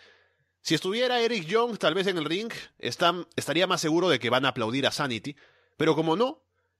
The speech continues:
y están Killian Dane y Alex-, Alex-, Alexander Wolf, no sé cómo vaya a recibir el público este combate, porque son dos equipos heels,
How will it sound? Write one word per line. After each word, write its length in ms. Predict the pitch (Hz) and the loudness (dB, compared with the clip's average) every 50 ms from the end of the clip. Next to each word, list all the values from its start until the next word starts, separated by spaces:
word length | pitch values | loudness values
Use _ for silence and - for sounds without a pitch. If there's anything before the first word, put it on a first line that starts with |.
| _ - | _ -6
y 80 | - 127 | -6 -2
están 220 | 120 - 196 175 | 0 0 0 0
Killian 280 | 147 - 190 190 175 170 | 0 2 2 2 4 4
Dane 280 | 175 180 196 196 190 | 2 2 2 2 0
y 180 | 175 156 147 143 | 0 2 4 4
Alex-, 300 | 135 131 127 127 131 - | 4 4 2 0 -4 -2
Alex-, 200 | 123 123 127 127 | -2 -2 -2 -2
Alexander 360 | - 113 113 - 185 185 165 | -2 -2 -2 0 0 0 2
Wolf, 380 | 147 180 202 156 165 165 - - - _ _ _ _ _ _ _ _ _ _ _ _ _ _ _ | 4 4 4 4 2 0 -6 -14 -20 _ _ _ _ _ _ _ _ _ _ _ _ _ _ _
no 200 | 165 208 269 294 | -4 0 0 2
sé 160 | 277 302 294 | 2 2 0
cómo 180 | 269 269 233 220 | 2 2 4 4
vaya 160 | 220 226 226 | 6 4 4
a 20 | |
recibir 260 | 208 180 - 202 214 175 | 2 0 -2 2 2 2
el 100 | 170 143 | 2 2
público 260 | 214 214 202 - 185 | 0 -2 0 0 0
este 160 | 156 - 151 | 0 0 0
combate, 340 | 147 180 226 262 190 135 117 | 0 0 0 0 0 0 0
porque 160 | 127 123 - | 0 -2 -2
son 140 | - 214 220 | -2 0 0
dos 140 | 226 180 180 | 0 0 0
equipos 420 | 151 196 190 - 175 147 - - | 0 -2 -2 0 0 0 0 -2
heels, 460 | 208 208 147 185 - - - - - | -2 -2 -2 -2 -2 -4 -6 -6 -8